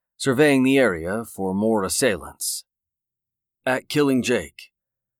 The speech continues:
Decided to team up with some army dude. We are the original odd couple.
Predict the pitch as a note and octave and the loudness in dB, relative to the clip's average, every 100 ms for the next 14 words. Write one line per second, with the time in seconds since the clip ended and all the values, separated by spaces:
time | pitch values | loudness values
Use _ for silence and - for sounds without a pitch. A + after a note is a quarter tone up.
0 | _ - A#2 D#3+ D3 C3 A#2 G2+ - C#3 | _ -8 -2 0 0 0 -4 -4 0 2
1 | B2 A#2 G#2+ - B2+ A2+ B2+ A2+ F2+ F2 | 2 0 -2 -2 0 2 2 0 -4 -10
2 | E2 D#2 _ _ _ _ _ - B2+ C#3+ | -12 -14 _ _ _ _ _ -2 2 2
3 | D3 C3 C3 D3 B2 C3+ C3 B2+ B2+ E2+ | 2 2 2 2 2 2 2 2 2 0
4 | F2 D#2+ D#2 - | -8 -10 -14 -18